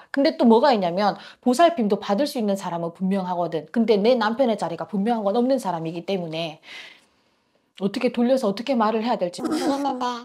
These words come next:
Speaker 1: 첩의 사주다, 언니.
Speaker 2: 야, 응.
Speaker 1: 어쩔 수가 없다. 근데 내가 이 사람과 이렇게 살아서 첩으로 살아요가 아니라 내가 누구를 만나더라도 나는 그렇게 살았어야 되는 게 내가 타고난 사주팔자가
Speaker 2: 음.
Speaker 1: 들어가 있는 거라.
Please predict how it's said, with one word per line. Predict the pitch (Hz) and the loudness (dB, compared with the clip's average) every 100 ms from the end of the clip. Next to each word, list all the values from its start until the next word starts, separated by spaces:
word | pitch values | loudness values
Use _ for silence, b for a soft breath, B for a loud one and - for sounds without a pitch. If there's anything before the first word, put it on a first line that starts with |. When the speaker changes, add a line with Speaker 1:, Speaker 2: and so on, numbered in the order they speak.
| - | -16
Speaker 1:
첩의 | - 370 302 | -4 2 2
사주다, | - 180 180 190 | 2 -6 -8 -8
언니. | 170 | -8
Speaker 2:
야, | 277 247 240 | -10 -14 -14
응. | 294 202 | -12 -10
Speaker 1:
어쩔 | 190 262 | 2 2
수가 | 269 294 | 2 0
없다. | 277 - | 0 0
근데 | 196 170 156 151 B B | -4 -4 -8 -12 B B
내가 | 226 269 | 8 12
이 | 269 | 10
사람과 | 294 339 302 262 | 10 8 8 8
이렇게 | 247 254 285 | 4 4 2
살아서 | - 302 269 269 | 4 4 4 0
첩으로 | 349 320 320 | 0 2 2
살아요가 | 269 294 277 311 247 | 8 10 10 8 4
아니라 | 175 208 196 165 - | 2 2 2 0 -2
내가 | 202 233 254 | 0 4 4
누구를 | 196 202 285 240 | 4 2 2 2
만나더라도 | 185 214 196 165 160 | 2 0 2 2 0
나는 | 165 165 175 | -4 -6 -6
그렇게 | 208 226 | -8 -8
살았어야 | 233 339 339 - 202 | -6 -2 -2 0 -2
되는 | 185 175 | -2 -4
게 | 170 175 B B _ | -4 -6 B B _
내가 | 214 220 - | -2 -2 -4
타고난 | - 349 302 233 | -4 -2 0 -4
사주팔자가 | 208 277 285 - 269 240 202 | -4 -4 -4 -6 -6 -6 -6
Speaker 2:
음. | 240 | -8
Speaker 1:
들어가 | 339 359 415 | -4 -2 0
있는 | 240 226 | 0 -2
거라. | 190 170 170 - | -4 -6 -6 -10